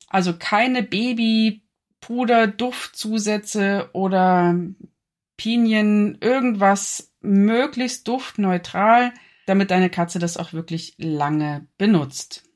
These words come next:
Ähm, Anzahl, wenn du angenommen zwei Katzen hast, solltest du mindestens drei Klos haben,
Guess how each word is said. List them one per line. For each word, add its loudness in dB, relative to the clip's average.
Ähm, 4
Anzahl, 0
wenn 2
du 0
angenommen 2
zwei 0
Katzen -2
hast, -2
solltest -4
du -2
mindestens 0
drei 0
Klos -4
haben, 0